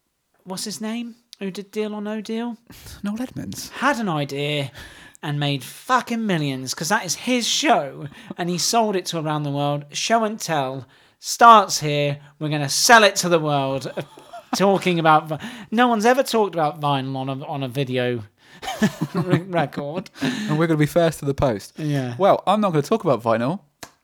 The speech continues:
Speaker 1: Oh.
Speaker 2: I'm gonna talk about cassettes.
Speaker 1: <gasps>
Speaker 2: So, talking about
Speaker 1: Oh.
Speaker 2: Haim and obviously the new Haim album, the, the good thing about a big release is obviously a lot gets put into it in terms of pre-orders and different
Speaker 1: Yeah.
Speaker 2: packages and stuff.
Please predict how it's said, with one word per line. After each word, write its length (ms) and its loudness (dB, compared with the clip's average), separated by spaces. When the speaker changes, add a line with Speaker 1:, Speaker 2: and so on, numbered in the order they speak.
Speaker 1:
Oh. 460 2
Speaker 2:
I'm 200 2
gonna 140 0
talk 260 -2
about 400 2
cassettes. 840 0
Speaker 1:
<gasps> 360 -8
Speaker 2:
So, 320 4
talking 480 -2
about 200 6
Speaker 1:
Oh. 20 2
Speaker 2:
Haim 300 4
and 80 2
obviously 180 -4
the 100 -4
new 160 -2
Haim 240 0
album, 400 -2
the, 200 4
the 140 -2
good 220 6
thing 180 0
about 220 6
a 20 2
big 340 4
release 580 -4
is 120 -4
obviously 540 0
a 100 0
lot 260 2
gets 160 -6
put 200 -6
into 220 -6
it 60 -4
in 80 -6
terms 260 -4
of 120 -14
pre-orders 680 2
and 100 -4
different 180 -4
Speaker 1:
Yeah. 60 -4
Speaker 2:
packages 440 -2
and 100 -6
stuff. 260 -2